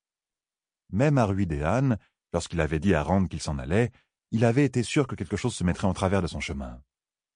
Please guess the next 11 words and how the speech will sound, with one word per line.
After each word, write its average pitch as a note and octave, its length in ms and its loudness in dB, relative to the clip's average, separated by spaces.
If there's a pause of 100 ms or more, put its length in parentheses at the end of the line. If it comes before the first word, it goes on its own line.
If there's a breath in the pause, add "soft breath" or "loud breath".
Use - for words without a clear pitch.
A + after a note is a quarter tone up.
(200)
Et E2 60 -12
ça F2 100 -6
n'avait D2+ 220 -4
pas G2 140 4
raté. D#2 380 -4 (1120)
S'il - 180 -6
était G#2 280 0
enfin C3 300 2
sorti G#2+ 280 -2
du F#2+ 100 -2
désert, E2 480 2